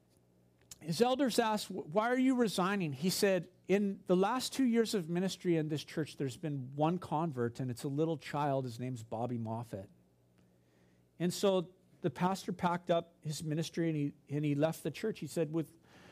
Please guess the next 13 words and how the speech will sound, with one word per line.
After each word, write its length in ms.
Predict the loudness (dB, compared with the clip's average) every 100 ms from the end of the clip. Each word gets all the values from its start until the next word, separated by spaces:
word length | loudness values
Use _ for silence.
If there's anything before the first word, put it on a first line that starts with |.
| -20 -8 -6
with 100 | -2
such 300 | -2 -2 2
little 220 | 2 2
fruit, 300 | 2 0 2
I 180 | 0 0
just, 280 | -2 -8 -10 -6
I 80 | -4
just 240 | -4 -4
can't 220 | -2 0
go 160 | 0 0
on 180 | 0 -2
here." 320 | -4 -4 -6 -14 _ _ _ _ -20 -20 -20 -20 -20 _ _
Uh, 120 | -8